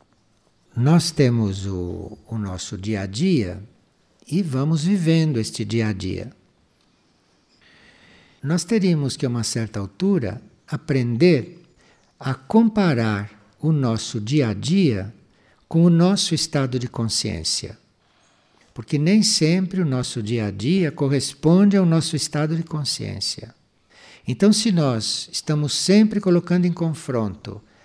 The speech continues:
a nossa vida diária com a nossa consciência, isto é uma forma da gente se dar conta, não é, de muita imperfeição. E é uma forma da gente se dar conta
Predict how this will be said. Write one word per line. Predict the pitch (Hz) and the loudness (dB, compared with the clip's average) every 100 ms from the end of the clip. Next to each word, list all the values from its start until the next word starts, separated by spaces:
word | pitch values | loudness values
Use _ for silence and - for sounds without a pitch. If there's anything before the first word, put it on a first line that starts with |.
| _ | _
a | - | -8
nossa | 131 139 147 127 | -4 -2 -2 -2
vida | 117 175 180 | 0 0 0
diária | 160 165 117 98 95 98 - _ _ | 2 2 2 -2 -4 -6 -12 _ _
com | - 117 | -6 -4
a | 117 | -2
nossa | 127 165 180 - 139 | 2 2 2 0 -4
consciência, | - 113 - 170 185 156 - - 92 _ _ - - - | -4 -4 0 2 2 2 -2 -4 -10 _ _ -20 -20 -10
isto | 113 151 | -4 0
é | |
uma | 151 185 | 2 2
forma | 180 - 139 143 156 175 185 196 - - - | -2 -4 0 2 2 2 0 -2 -10 -18 -4
da | 131 | -2
gente | 117 156 | 0 0
se | - 165 | 0 -2
dar | 143 175 | 0 0
conta, | 175 - 175 165 143 - 95 107 _ _ | -2 2 4 4 2 -4 -6 -6 _ _
não | 107 | -8
é, | 110 | -4
de | 120 | -2
muita | 135 135 165 175 175 | 0 2 2 2 0
imperfeição. | 165 160 156 156 151 - 104 90 - _ - - _ | 0 -2 0 -2 0 -2 -4 -6 -10 _ -20 -20 _
E | 117 | -4
é | 131 | -2
uma | 151 160 | 0 -2
forma | - 160 175 | 0 0 2
da | 170 | 0
gente | 147 139 | -2 -4
se | - 139 | -4 -2
dar | 151 165 | 0 -2
conta | 165 190 208 208 208 202 | 2 6 6 6 0 -4